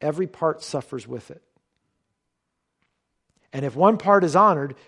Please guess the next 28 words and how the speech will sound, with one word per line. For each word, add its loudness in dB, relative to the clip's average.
every -4
part -4
rejoices -10
with -18
it. -20
So -6
he -2
kinda 2
goes 4
both 0
ends -2
of -6
that. -14
If 4
someone 0
is -8
hurting, -4
I -6
own -10
that, -20
right? -10
If -8
your 2
heart 0
is -6
broken, -4
can -10
I, -8